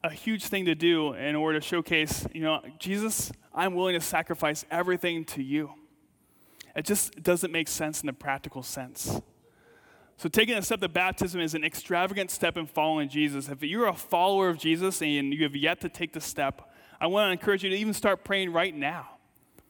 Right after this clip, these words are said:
asking God to help you to publicly declare that you are a follower of Jesus. You know, our next baptism service is gonna be here in December, and so we'll have classes for that the first two weeks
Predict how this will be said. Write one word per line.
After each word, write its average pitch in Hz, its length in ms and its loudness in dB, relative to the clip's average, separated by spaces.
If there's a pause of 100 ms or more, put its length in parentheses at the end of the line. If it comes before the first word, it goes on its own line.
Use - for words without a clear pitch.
(380)
asking 180 400 0
God 170 420 2 (200)
to 170 60 -4
help 202 400 -2
you 147 320 0
to 151 120 -8
publicly 170 360 -2
declare 151 440 -2
that 131 80 -2
you 151 180 -4
are 139 60 0
a 135 40 -4
follower 139 380 -2
of 123 120 -6
Jesus. - 600 -8 (920)
You 147 60 -2
know, 151 80 2
our 156 100 4
next 180 260 0
baptism 170 420 0
service 165 360 -4
is 151 100 -6
gonna 156 220 -2
be 143 180 0
here 156 160 -2
in 143 80 -2
December, 139 640 -2
and 135 180 -4
so 156 100 -4
we'll 143 120 2
have 139 160 0
classes 156 400 -4
for - 100 -8
that 135 140 0
the 127 80 -6
first 139 320 -8
two 147 100 -4
weeks 135 460 -2